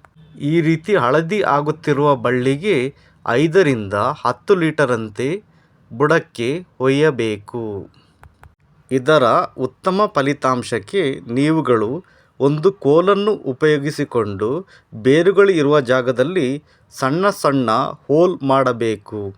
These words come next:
ಹಾಗೆ ಈ ರೀತಿ ಸುತ್ತಲೂ ಹೋಲ್ ಮಾಡಿದ ನಂತರ ಈ ಔಷಧಿಯನ್ನು ನಿಧಾನಕ್ಕೆ ಗಿಡದ ಸುತ್ತಲೂ ಡ್ರೆಂಚ್ ಮಾಡುವುದರಿಂದ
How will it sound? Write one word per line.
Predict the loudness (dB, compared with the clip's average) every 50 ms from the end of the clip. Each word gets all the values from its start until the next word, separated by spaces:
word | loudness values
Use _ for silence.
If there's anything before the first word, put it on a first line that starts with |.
| _ _ -20 -20 -20 _ _ _ _ _ _ _ _
ಹಾಗೆ | -2 0 2 2 2 0 2 2 2 2 2 0
ಈ | -4 -8 -8 -6 -4 -2 -2 -2
ರೀತಿ | -2 -2 -4 -4 -6 -8
ಸುತ್ತಲೂ | -8 -8 -10 -14 _ _ 0 0 2 2 2
ಹೋಲ್ | 2 2 2 2
ಮಾಡಿದ | 2 2 2 2 2 0 0 -2
ನಂತರ | -2 0 0 -2 -2 0 0 0 2 2 2 0 0 -2 -4 -8 _ _ _ _ _ -8
ಈ | -6 -6 -6 -4 -2 0
ಔಷಧಿಯನ್ನು | 0 2 0 2 2 0 0 2 2 2 2 2 0 -2 -4 -6 -6 -8 -8
ನಿಧಾನಕ್ಕೆ | -6 -6 -4 -2 0 2 2 2 2 2 0 -2 -2 -4 -8 -8 -6 -4 -4 -4 -4 -6 _ _ _ _ _ _ -8
ಗಿಡದ | -4 0 2 2 4 4 2
ಸುತ್ತಲೂ | 2 2 -2 -6 -6 _ _ 2 2 2 2 0 -2 -2 -4 -6 -10 -14 _ _ _ _ _ _ _ -20 -20 -20 -20 _ _ _ -8
ಡ್ರೆಂಚ್ | -2 0 0 0 0 -4 -6 -2
ಮಾಡುವುದರಿಂದ | 0 2 4 4 4 4 4 2 2 0 0 0 -2 -2 0